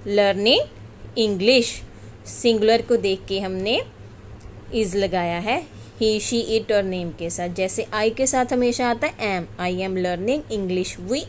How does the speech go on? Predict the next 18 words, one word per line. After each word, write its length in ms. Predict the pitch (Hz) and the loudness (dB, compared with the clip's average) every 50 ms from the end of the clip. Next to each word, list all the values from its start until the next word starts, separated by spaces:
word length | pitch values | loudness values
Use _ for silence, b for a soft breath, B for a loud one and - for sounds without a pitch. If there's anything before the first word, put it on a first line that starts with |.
| - - | -6 -4
are 160 | 202 190 185 175 | -2 -2 0 0
learning 440 | 175 175 170 170 170 180 214 262 415 640 - - B B B B B B B B B B B - - 226 | 0 -2 -2 -2 -2 0 0 0 0 0 -2 -8 B B B B B B B B B B B -8 -4 -4
English। 600 | 202 190 185 170 196 226 247 226 226 - - - - - - - | -2 -2 0 2 4 6 6 6 4 0 -4 -10 -14 -18 -18 -12
So 160 | - - 202 | -6 -2 0
I 80 | 196 196 196 | 2 2 2
hope 320 | 240 240 220 220 220 - | 0 0 0 0 0 0
आपको 260 | 220 208 196 - - 214 | -2 -2 -2 -2 -2 -2
understand 500 | 214 202 196 208 - - 233 226 226 240 | 0 -2 -2 -4 -4 -2 0 0 2 4
हो 140 | 233 226 214 | 4 4 4
गया 180 | 208 226 226 | 4 4 4
होगा। 180 | 226 226 226 240 | 4 4 4 2
Next 380 | 233 220 202 196 196 - - - | 2 2 0 0 -2 -4 -4 -4
हम 140 | 254 220 214 | -2 -2 -4
इसका 220 | 202 - - 233 | -4 -4 -2 0
interrogative 600 | 233 220 202 175 226 233 233 247 240 240 254 233 | 0 0 0 2 2 4 4 4 2 2 0 -2
part 240 | - 247 233 226 226 | 0 0 0 0 0
करते 400 | - 247 233 233 240 - 247 247 | 2 2 2 2 2 2 2 2
हैं, 160 | 269 285 330 | 2 2 0